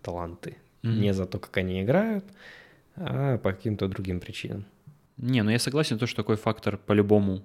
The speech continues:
Speaker 2: присутствует. Ну, честно, я бы очень сильно разочаровался, и хочется верить в то, что он не основополагающий. Потому что если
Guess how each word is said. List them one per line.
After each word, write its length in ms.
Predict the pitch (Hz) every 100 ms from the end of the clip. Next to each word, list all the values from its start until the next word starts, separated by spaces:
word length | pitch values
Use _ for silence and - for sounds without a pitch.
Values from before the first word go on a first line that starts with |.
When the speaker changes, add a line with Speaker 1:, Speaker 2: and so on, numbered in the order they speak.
| -
Speaker 2:
присутствует. 640 | 107 104 165 185 - 110 107 _ -
Ну, 340 | 117 123 - - - - _ -
честно, 300 | 143 - 120
я 180 | 107 110
бы 80 | 117
очень 240 | 117 107
сильно 380 | - 107 104 101
разочаровался, 680 | 104 101 110 104 135 -
и 40 | -
хочется 360 | 110 - -
верить 260 | 107 135 123
в 40 |
то, 60 | -
что 220 | - 110
он 200 | 110 107 107
не 80 |
основополагающий. 840 | 104 101 117 98 92 90 92 92 -
Потому 180 | - 104
что 140 | -
если 240 | 101 -